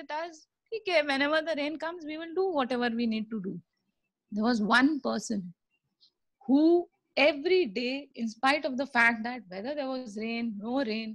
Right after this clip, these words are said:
whatever was the situation, he went along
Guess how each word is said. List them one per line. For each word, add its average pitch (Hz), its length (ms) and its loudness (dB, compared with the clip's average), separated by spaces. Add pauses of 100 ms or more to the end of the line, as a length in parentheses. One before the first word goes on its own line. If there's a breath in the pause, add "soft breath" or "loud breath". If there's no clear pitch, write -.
(120)
whatever 294 300 2
was 240 200 -2
the 262 80 -10
situation, 208 580 -10 (600)
he 311 200 6 (140)
went 277 360 0
along 226 360 0